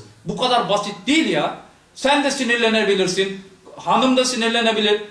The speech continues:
eşi de kocası da sinirlenebilir. Ufak hani böyle bir şeyler olmuş olabilir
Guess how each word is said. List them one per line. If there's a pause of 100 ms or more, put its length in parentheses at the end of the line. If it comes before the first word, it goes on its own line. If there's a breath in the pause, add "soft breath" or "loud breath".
(140)
eşi
de
kocası
da
sinirlenebilir. (280)
Ufak
hani
böyle (280)
bir
şeyler
olmuş
olabilir